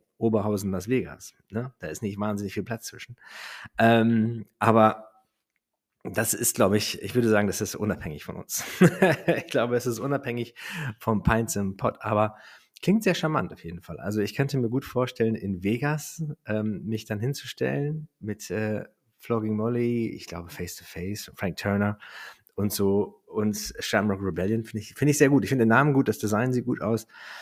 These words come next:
Das, ähm, sieht aus wie eine sehr spaßige Nummer und Flogging Molly, die wissen natürlich, wie es geht und die wissen, wie man's macht.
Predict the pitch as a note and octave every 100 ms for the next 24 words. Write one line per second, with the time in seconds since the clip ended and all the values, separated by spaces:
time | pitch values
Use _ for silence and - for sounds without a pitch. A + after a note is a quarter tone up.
0 | - - _ _ G#2+ A2 G#2+ - G2+ G2+
1 | G2+ G2 F#2+ F#2+ G#2+ A2+ _ G#2+ C3 -
2 | A#2+ A2+ G#2 G#2 G#2 - G2+ - G2 A2
3 | A2 - G#2+ G#2 G#2+ A2 G2 G#2+ G#2 A#2
4 | B2+ G#2+ A2+ G#2+ - F#2+ - F#3 A3 A2
5 | G#2+ - A2 F#2 F#2+ - C#3 D3+ -